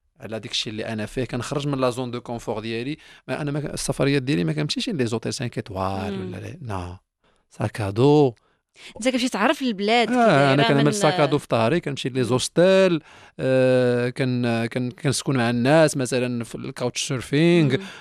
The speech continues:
Speaker 1: ولا كنعمل اير بي ام بي، كنحاول على أنني المتعة ديالي في السفر هو أن السفر يكون طويل. يعني مثلًا عندي ان بودجي، ماشي غنخسرو في سيمانة.
Speaker 2: مم.
Speaker 1: إلا عندي مثلًا واحد إكس،
Speaker 2: مم.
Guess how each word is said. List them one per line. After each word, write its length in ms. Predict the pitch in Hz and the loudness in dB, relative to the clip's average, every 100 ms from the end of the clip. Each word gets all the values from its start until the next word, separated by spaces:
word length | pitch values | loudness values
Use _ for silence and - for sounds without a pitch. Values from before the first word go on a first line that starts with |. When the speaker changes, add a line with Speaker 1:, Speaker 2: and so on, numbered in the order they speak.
| - 123 | -10 -6
Speaker 1:
ولا 460 | 127 127 127 123 120 | -4 -2 -2 -2 -2
كنعمل 380 | 127 120 123 | -4 -4 -4
اير 140 | 107 123 | -6 -6
بي 260 | 117 120 120 | -4 -4 -4
ام 100 | 117 | -2
بي، 260 | 156 156 | 2 2
كنحاول 520 | 143 139 110 123 127 | 2 -2 2 2 4
على 180 | 117 120 | 2 2
أنني 420 | 120 131 131 165 - - - - _ 135 | 0 2 2 2 0 -14 -20 -20 _ 0
المتعة 320 | 147 160 180 | 2 4 4
ديالي 260 | 147 151 | 4 2
في 60 | 156 | 2
السفر 320 | - 165 185 | 0 2 4
هو 140 | 160 156 | 4 4
أن 120 | 156 | 2
السفر 400 | 151 160 156 160 | 0 0 2 0
يكون 220 | 160 156 | -2 -6
طويل. 460 | - 147 185 226 269 - _ _ _ _ _ _ - | -2 4 6 4 0 -10 _ _ _ _ _ _ -8
يعني 220 | 127 131 | -2 0
مثلًا 280 | 127 131 120 | 0 2 2
عندي 240 | 127 127 | 0 0
ان 140 | 135 | -2
بودجي، 500 | 131 160 147 247 156 - _ _ _ _ _ | -2 0 4 4 2 -4 _ _ _ _ _
ماشي 180 | 143 233 | -2 2
غنخسرو 420 | 240 - - 196 | 4 2 2 2
في 120 | 180 | 2
سيمانة. 420 | - 160 147 120 110 | 2 2 4 2 -2
Speaker 2:
مم. 380 | 220 208 196 190 | -6 -8 -10 -8
Speaker 1:
إلا 160 | 139 135 | -4 -2
عندي 160 | 131 143 | -2 -4
مثلًا 280 | 135 135 | -4 -4
واحد 280 | 135 113 117 127 - | -4 -6 -4 -4 -4
إكس، 340 | 208 - - - | -8 -6 -10 -10
Speaker 2:
مم. 320 | 226 208 190 | -8 -6 -8